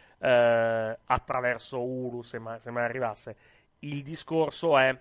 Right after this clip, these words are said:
Eh, il, il discorso praticamente è se Hulu, eh, arrivasse in Italia, i diritti della W W E non potrebbe averne,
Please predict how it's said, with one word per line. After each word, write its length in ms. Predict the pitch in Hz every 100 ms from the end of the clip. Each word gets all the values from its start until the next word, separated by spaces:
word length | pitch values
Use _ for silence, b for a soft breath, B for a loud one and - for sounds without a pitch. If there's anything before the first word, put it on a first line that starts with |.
| _ _ _ _ _
Eh, 800 | - 135 127 127 123 123 127 120 120
il, 680 | 135 135 127 123 120 117 120
il 100 | 143
discorso 380 | 147 - 151 147
praticamente 640 | 143 139 135 135 131 127
è 20 |
se 540 | 120 - 139 127 131 -
Hulu, 540 | - 143 147 147 143 -
eh, 260 | 135 123 123
arrivasse 460 | - 131 135 135 147
in 60 |
Italia, 320 | 143 143 135 139
i 40 |
diritti 280 | 139 139 139
della 180 | 135 127
W 60 |
W 80 | 127
E 140 | 135
non 120 | 135 117
potrebbe 340 | 123 127 135
averne, 420 | 139 139 131 139